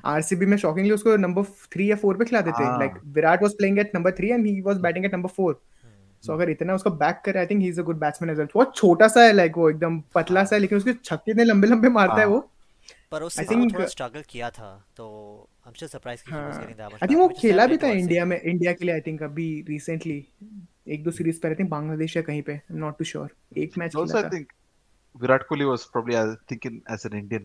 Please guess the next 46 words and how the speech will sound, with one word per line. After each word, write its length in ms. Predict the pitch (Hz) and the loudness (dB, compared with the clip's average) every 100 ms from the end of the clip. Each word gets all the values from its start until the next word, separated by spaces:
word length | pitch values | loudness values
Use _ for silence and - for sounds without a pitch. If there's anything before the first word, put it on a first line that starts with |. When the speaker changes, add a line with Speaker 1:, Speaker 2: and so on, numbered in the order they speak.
| - | -8
Speaker 2:
captain 320 | 98 - 101 | -10 -10 -18
की 100 | - | -14
एक 120 | 101 | -10
और 100 | 107 | -6
ऑप्शन 380 | 98 90 - 104 | -4 -6 -10 -14
है। 80 | 92 92 _ _ | -14 -16 _ _
Speaker 3:
हाँ। 140 | 113 | -12
Speaker 2:
अगर 160 | 107 113 | -4 0
ये 60 | 127 | 2
बैटिंग 280 | - 135 | 4 2
Speaker 1:
हम्म। 100 | 127 | 2
Speaker 2:
में 80 | 120 | -4
चल 220 | - 104 | -6 -6
गया, 200 | 107 110 | -2 0
तो 260 | 110 - 107 | -2 -4 -10
you 100 | 101 | -10
will 140 | 101 | -12
have 140 | 101 101 | -8 -8
another 260 | 101 95 95 | -10 -12 -12
option। 240 | - 113 | -12 -6
But 220 | 139 160 | -6 2
now 140 | 170 143 | 4 4
Akshar 260 | 151 160 | 0 0
Speaker 1:
Yeah। 140 | 135 120 | 2 0
Speaker 2:
has 100 | 110 - _ _ _ _ _ | -4 -12 _ _ _ _ _
matured 340 | 113 - 123 151 | -8 -4 -2 0
Speaker 1:
Oh, 100 | 196 | 0
Speaker 2:
really 220 | 190 156 | 2 2
Speaker 1:
he 80 | 160 | 4
has 100 | 175 | 4
Speaker 2:
well। 100 | 170 | 4
Speaker 1:
cemented 320 | 165 165 170 | 4 4 4
his 120 | 170 156 | 4 2
place, 180 | 156 | 0
I 100 | 160 | 0
think। 160 | 139 143 | -2 -6
Speaker 3:
Hmm। 840 | 147 _ _ _ _ _ _ - | -8 _ _ _ _ _ _ -6
Speaker 1:
He's 140 | 147 147 | -4 -6
Speaker 2:
हाँ। 240 | - 147 | -4 0
Speaker 1:
our 160 | 156 160 | 2 2
third 480 | 160 - 170 175 165 - _ _ _ _ _ _ _ - | 0 4 8 8 6 -6 _ _ _ _ _ _ _ -14
spinner। 460 | - - 147 147 147 _ _ _ _ _ _ _ | -12 -2 -2 0 -4 _ _ _ _ _ _ _
Speaker 2:
Hmm। 100 | 104 95 _ _ - | -20 -20 _ _ -4
Krunal 260 | 139 135 - | 4 4 6
Pandya 200 | 135 139 | 4 4
out 160 | 139 | 2